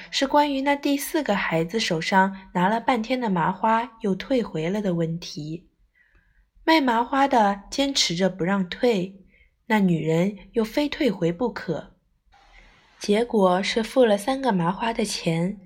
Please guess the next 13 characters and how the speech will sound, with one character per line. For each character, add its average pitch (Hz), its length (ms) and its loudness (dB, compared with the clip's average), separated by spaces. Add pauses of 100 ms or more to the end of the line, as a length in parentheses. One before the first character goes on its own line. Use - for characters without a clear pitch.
(260)
就 202 160 0
把 175 180 0
那 185 140 2
提 196 240 -2
篮 180 240 0
子 202 160 -2
的 185 120 4
人 165 520 -2
赶 156 240 -4
了 165 140 -10
出 226 240 -2
来 185 240 0
了。 160 240 -10